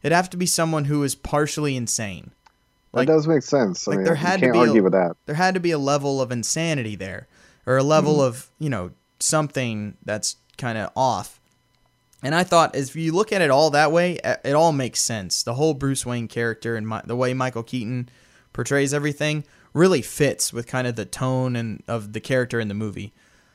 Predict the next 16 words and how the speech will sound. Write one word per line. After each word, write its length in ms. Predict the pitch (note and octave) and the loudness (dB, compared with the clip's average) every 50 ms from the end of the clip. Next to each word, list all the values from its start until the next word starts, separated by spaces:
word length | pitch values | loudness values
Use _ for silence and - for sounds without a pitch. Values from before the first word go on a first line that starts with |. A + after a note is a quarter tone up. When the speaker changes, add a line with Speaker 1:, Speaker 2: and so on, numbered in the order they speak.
| _ _ _ - | _ _ _ -6
Speaker 1:
Um, 540 | - A#2 A#2+ A2+ G#2 G2 F#2+ F2+ F2 G#2+ - _ _ _ _ _ _ _ _ _ _ _ _ _ _ _ _ _ _ - | -4 -2 -2 0 -2 -2 -4 -6 -8 -10 -12 _ _ _ _ _ _ _ _ _ _ _ _ _ _ _ _ _ _ -4
but, 360 | B2 C3+ C#3+ C#3+ C#3+ C#3 C#3 | 2 4 6 6 6 6 4
um, 420 | C3+ C3+ C3 B2+ A#2+ A2+ G#2 G#2+ A#2+ _ _ _ _ _ _ _ _ _ _ _ _ _ _ - C#3 | 4 4 2 2 0 0 -4 -6 -8 _ _ _ _ _ _ _ _ _ _ _ _ _ _ -4 -2
anyway, 340 | C3 B2+ A#2 A2 G#2 G#2 G#2 | 0 0 0 0 -2 -2 -4
so 540 | - - - C3 C3 C3 B2+ B2+ A#2+ A#2 B2 _ _ _ _ _ _ _ _ _ _ _ _ _ _ _ _ _ _ _ _ - _ _ - | -4 0 2 4 4 6 6 4 4 2 -4 _ _ _ _ _ _ _ _ _ _ _ _ _ _ _ _ _ _ _ _ -20 _ _ -6
they, 300 | - C3 C#3 C3+ C3 B2+ | -2 0 2 2 4 2
uh, 80 | A2+ - | 2 2
she 160 | - - D3+ | 0 0 0
ma-, 260 | D3 D3+ D#3+ - - C3+ | 0 0 -2 -4 -6 -8
she 240 | - - D3 C#3+ | -6 -4 -4 -4
does, 420 | C3+ A#2 - - D#3+ E3 D#3+ D3 - | -4 -4 0 2 4 4 4 2 -2
they 240 | - - C#3+ C#3 C#3 | -4 -2 0 0 2
do 180 | D#3 E3 E3 | 2 4 6
all 140 | D#3 D#3 C#3+ | 6 6 6
that 280 | C3+ C3+ C3+ B2+ - - | 6 2 0 0 -2 -2
thing. 600 | C#3 C3+ C3+ C3+ C3+ C3+ C#3 C3+ B2 A#2 G#2+ | -2 0 0 0 0 -2 -4 -4 -6 -8 -10